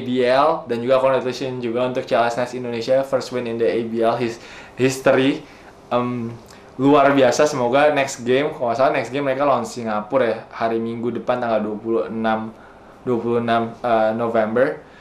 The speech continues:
Semoga bisa main bagus lagi, bisa dapatkan kemenangan kedua.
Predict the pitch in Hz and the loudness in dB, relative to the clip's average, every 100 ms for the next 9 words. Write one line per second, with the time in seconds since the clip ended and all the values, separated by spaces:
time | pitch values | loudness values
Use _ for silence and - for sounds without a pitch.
0 | - - - 131 123 120 139 139 135 120 | -20 -18 -6 -2 0 4 4 2 0 0
1 | 120 123 117 117 123 123 117 123 151 170 | -2 -2 -2 -2 -2 0 0 0 0 0
2 | 113 110 110 110 120 123 127 131 123 127 | -2 0 0 2 2 0 2 2 2 2
3 | 131 131 123 120 131 151 170 | 0 -2 -2 2 4 6 4